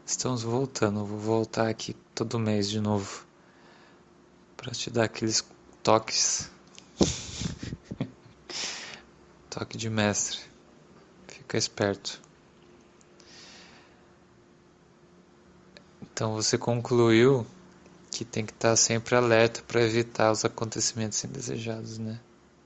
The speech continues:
Esse alerta aí vai ficar tenso. É se forçar todo momento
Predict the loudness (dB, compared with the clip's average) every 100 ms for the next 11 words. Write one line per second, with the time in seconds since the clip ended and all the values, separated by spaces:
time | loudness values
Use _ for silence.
0 | _ _ _ _ _ _ -6 -2 2 4
1 | 4 4 4 2 0 2 2 2 -2 -6
2 | _ _ _ _ _ _ _ _ -20 _
3 | _ _ _ _ _ _ _ _ -20 -16
4 | -12 -8 -2 -2 2 2 2 0 -4 -6
5 | -16 _ _ _ _ _ _ _ _ -20
6 | _ -20 -20 -20 -20 -20 -20 -20 -20 -20
7 | -20 -20 -20 -20 -20 -20 -20 -20 -20 -20
8 | -20 -20 -20 -20 -20 -20 -20 -20 -20 -20
9 | -20 -20 -20 -20 -20 -10 -4 0 0 0
10 | 2 4 4 2 2 2 0 -6 -20 -20
11 | -20 -18 0 4 4 4 2 2 2 2
12 | -2 -10 -16